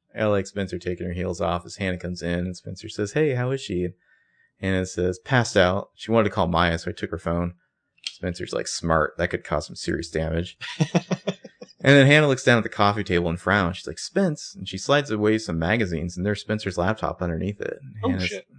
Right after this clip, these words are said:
Speaker 1: Hannah's like, "Was this always sitting here?" And Spencer says, "No, Ian must have put it back for the dance." So she comes over and she opens up the laptop, and Hannah's like, "Well, then why didn't you notice it?" And Spencer says, "He left after me."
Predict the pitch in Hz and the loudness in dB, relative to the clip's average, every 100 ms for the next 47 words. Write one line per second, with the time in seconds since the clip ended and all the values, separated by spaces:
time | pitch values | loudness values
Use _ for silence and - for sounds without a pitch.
0 | 135 98 92 85 85 82 87 _ 90 90 | -18 -8 -8 -4 0 0 0 _ -8 -4
1 | 135 - 123 143 - 90 104 123 147 160 | -4 0 0 0 -2 -2 0 0 0 -2
2 | 123 - 92 92 - - 90 95 87 85 | -4 -4 -6 -4 -8 -2 4 4 4 0
3 | _ 113 110 104 - - 92 - 87 - | _ 2 4 2 -2 -6 0 4 4 2
4 | - 82 - 82 76 - - _ _ _ | -4 -6 -2 0 -2 -6 -18 _ _ _
5 | _ _ _ - 107 - 131 113 104 101 | _ _ _ -12 -6 0 4 8 8 8
6 | 98 95 90 98 - 98 104 95 87 98 | 6 4 -2 -4 0 0 0 -2 -2 -2
7 | 78 78 - 87 82 82 57 92 92 90 | -2 -2 -2 -4 -4 -4 -8 -6 -2 -2
8 | 90 90 95 104 110 101 107 143 143 110 | 0 0 0 2 2 2 2 0 0 -2
9 | 92 117 151 - 53 - 123 - 107 104 | 2 0 0 -6 -6 -8 -16 -12 -12 -10
10 | - 92 98 104 117 113 107 - 98 104 | -6 -4 0 0 0 -2 -2 -2 2 2
11 | - | 0